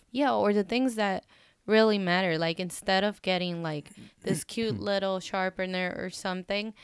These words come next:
Speaker 1: I'm getting, like
Speaker 2: She's still getting those.
Speaker 1: Okay.
Speaker 2: Don't
Speaker 1: Yeah,
Speaker 2: believe
Speaker 1: maybe,
Speaker 2: her.
Speaker 1: but <laughs> at least I'm paying for, like, I don't know, insurance to my car. So if I get in a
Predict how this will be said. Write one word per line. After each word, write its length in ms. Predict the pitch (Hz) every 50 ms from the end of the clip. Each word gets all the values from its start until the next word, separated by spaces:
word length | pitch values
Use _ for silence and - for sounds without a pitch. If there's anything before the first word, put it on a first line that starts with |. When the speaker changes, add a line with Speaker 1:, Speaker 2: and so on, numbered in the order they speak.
| - - _ _ -
Speaker 1:
I'm 220 | 185 180 180 180
getting, 460 | 175 185 185 185 185 185 185 180 170
like 180 | 160 165 165 156
Speaker 2:
She's 100 | 147 147
still 180 | - - 104 92 -
getting 320 | - 80 - - - -
those. 420 | - 85 85 - - - - - - - - 180
Speaker 1:
Okay. 360 | 170 156 160 147 151 151 160 - -
Speaker 2:
Don't 120 | - -
Speaker 1:
Yeah, 160 | 175 160 147
Speaker 2:
believe 140 | 143 143 -
Speaker 1:
maybe, 420 | - 180 180 180 185 185 214 226 233
Speaker 2:
her. 200 | 226 208 185 196 151 - - - - - - - 139 - - - -
Speaker 1:
but 100 | - 269 - - - - -
<laughs> 200 | - - - -
at 140 | - 220 226
least 240 | 226 233 247 247 269
I'm 160 | 254 247 240
paying 320 | - 254 226 233 240 233
for, 320 | 220 - 226 214 214 214 202
like, 540 | 202 196 190 190 190 180 - - - - _ _ _ _ _ _ _ _ -
I 160 | 196 190 202
don't 120 | 220 226 196
know, 180 | 180 175 175 185
insurance 460 | 190 190 185 - 226 220 220 226 -
to 160 | - - 220
my 180 | 214 208 202 202
car. 320 | 202 - 214 202 202 196
So 140 | 190 - 175
if 120 | 170 165
I 100 | 180 170
get 180 | 175 185 190 185
in 100 | 185 175
a 60 | 170